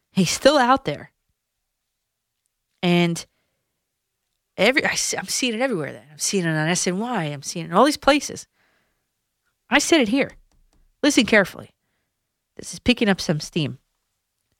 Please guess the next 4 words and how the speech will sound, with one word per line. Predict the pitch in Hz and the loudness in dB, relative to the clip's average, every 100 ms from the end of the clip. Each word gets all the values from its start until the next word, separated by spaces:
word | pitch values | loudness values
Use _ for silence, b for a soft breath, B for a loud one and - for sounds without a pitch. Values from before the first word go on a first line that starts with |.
| _ _ _ _ _ _ - | _ _ _ _ _ _ 2
Marte | 180 175 - 127 135 _ _ _ _ _ _ | 4 4 2 -2 -4 _ _ _ _ _ _
from | _ 202 180 | _ 2 2
the | |
Pirates. | 151 143 - - - - | -2 -6 -12 -18 -20 -20